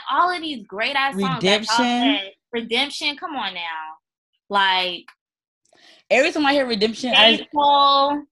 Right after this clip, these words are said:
Speaker 2: Oh, goodness.
Speaker 1: Western Road Flows, like, there's classics, multiple classics on the album Views. So
Speaker 2: Even when he, even when Drake dropped his Care Package and, like, just hearing all those old songs, and
Speaker 1: Clap
Speaker 2: he didn't
Speaker 1: that.
Speaker 2: even really put all of his old songs out there. He was,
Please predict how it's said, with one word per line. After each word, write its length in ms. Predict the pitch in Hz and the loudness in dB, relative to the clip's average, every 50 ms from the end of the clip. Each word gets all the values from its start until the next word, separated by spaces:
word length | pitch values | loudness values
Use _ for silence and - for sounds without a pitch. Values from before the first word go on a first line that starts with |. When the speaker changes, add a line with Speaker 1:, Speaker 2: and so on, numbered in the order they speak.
| _ _ - 233 233 | _ _ -8 -8 -6
Speaker 2:
Oh, 380 | 285 349 453 480 403 254 - _ _ _ _ - - | -2 0 0 0 -2 -4 -10 _ _ _ _ -16 -10
goodness. 180 | - 156 196 196 | -8 -6 -2 2
Speaker 1:
Western 400 | 233 262 285 302 294 311 285 277 | 2 2 2 2 -2 -4 -2 0
Road 300 | 277 269 277 277 277 277 269 | 2 4 6 6 6 4 2
Flows, 440 | - - 277 277 277 277 277 - | -4 -4 0 2 4 4 2 2
like, 200 | 269 247 247 240 240 | 2 -2 -2 -2 -4
there's 300 | 262 285 294 285 247 208 - - - _ - | -6 -6 -6 -8 -10 -12 -18 -20 -20 _ -4
classics, 560 | 226 233 240 247 254 254 247 - 226 190 196 202 | -2 0 2 2 0 -2 -4 -8 -10 -10 -10 -10
multiple 400 | 196 208 233 247 254 262 247 240 | -10 -8 -8 -8 -10 -12 -10 -6
classics 400 | - 226 214 208 208 196 196 - | -4 -2 -2 -2 -4 -10 -16 -12
on 180 | - 185 185 180 | -10 -10 -8 -8
the 120 | 180 175 | -10 -8
album 320 | 170 170 165 165 165 170 165 156 | -4 -4 -4 -4 -6 -10 -16 -14
Views. 300 | 156 151 131 123 - _ | -14 -14 -14 -18 -20 _
So 380 | _ _ _ - - 151 143 135 135 - - _ _ _ _ _ _ _ - - - | _ _ _ -20 -16 -16 -16 -16 -16 -20 -20 _ _ _ _ _ _ _ -20 -14 -6
Speaker 2:
Even 240 | - 330 349 392 370 | -4 -2 -2 -2 0
when 80 | 349 320 | 0 0
he, 160 | 330 - - - | 0 -2 -4 -4
even 240 | 262 339 370 370 | -4 -2 -2 -2
when 160 | 359 330 269 196 | -4 -4 -4 -6
Drake 300 | - - 226 247 - - | -6 -8 -8 -8 -8 -4
dropped 220 | - 196 190 - - | -2 -2 -2 -2 -4
his 180 | 208 190 165 | -8 -10 -10
Care 300 | - - - 175 180 190 | -12 -12 -8 -6 -6 -6
Package 680 | - - 156 143 147 - - 151 139 - - - - - _ _ _ _ _ _ _ _ - | -6 -8 -10 -10 -10 -12 -12 -14 -16 -16 -20 -20 -20 -20 _ _ _ _ _ _ _ _ -8
and, 140 | 165 175 170 | -6 -4 -2
like, 200 | 165 160 160 170 | -2 -4 -4 -6
just 160 | 185 180 - | -10 -10 -10
hearing 260 | 196 214 208 202 196 | -8 -8 -6 -6 -6
all 280 | 180 - 165 170 170 170 | -4 -2 -2 0 0 -2
those 260 | 165 165 175 190 175 | -2 -4 -6 -6 -6
old 260 | - 147 156 156 151 - | -8 -10 -8 -8 -10 -8
songs, 440 | - 165 147 139 139 143 143 143 170 | -8 -6 -6 -6 -8 -8 -10 -8 -4
and 60 | - 202 | -2 -2
Speaker 1:
Clap 140 | 180 170 | -2 -2
Speaker 2:
he 160 | 180 185 185 180 | -4 -10 -16 -10
didn't 160 | - 311 320 349 370 320 | -8 -6 -4 -2 -2 -2
Speaker 1:
that. 60 | 311 | -2
Speaker 2:
even 180 | 285 277 269 | -2 -4 -6
really 160 | 240 285 285 269 | -6 -6 -6 -8
put 200 | - - 302 - | -6 -6 -6 -6
all 240 | - - - - 220 | -4 -4 -2 -2 -4
of 60 | 214 | -4
his 140 | 214 208 - | -6 -10 -8
old 220 | - 196 190 196 - | -8 -8 -8 -8 -10
songs 300 | - 185 180 180 170 180 | -12 -12 -12 -10 -8 -8
out 180 | 185 190 - | -8 -8 -8
there. 80 | - 160 | -6 -6
He 120 | 160 190 202 | -6 -4 -4
was, 220 | 196 185 160 - | -6 -6 -8 -10